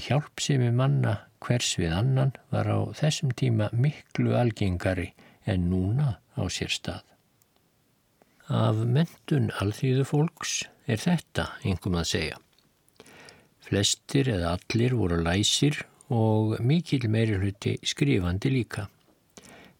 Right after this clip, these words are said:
Betri bændur létu börn sín ganga í barnaskólan, en fátækara fólk hafði ekki efni á slíku sökum skólagjaldsins,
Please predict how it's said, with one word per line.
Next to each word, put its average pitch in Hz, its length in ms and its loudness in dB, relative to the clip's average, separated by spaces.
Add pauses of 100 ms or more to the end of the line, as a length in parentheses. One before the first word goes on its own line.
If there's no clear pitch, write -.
Betri 113 320 2
bændur 120 480 2
létu 104 560 0
börn 110 320 0
sín 131 240 0
ganga 101 400 0
í 85 80 -2
barnaskólan, 113 800 0 (500)
en 104 300 2 (100)
fátækara 127 720 0
fólk 139 400 0
hafði 95 220 0
ekki - 180 -2
efni 143 400 0
á 123 160 2
slíku 135 400 -2
sökum 95 480 -2
skólagjaldsins, 135 1080 0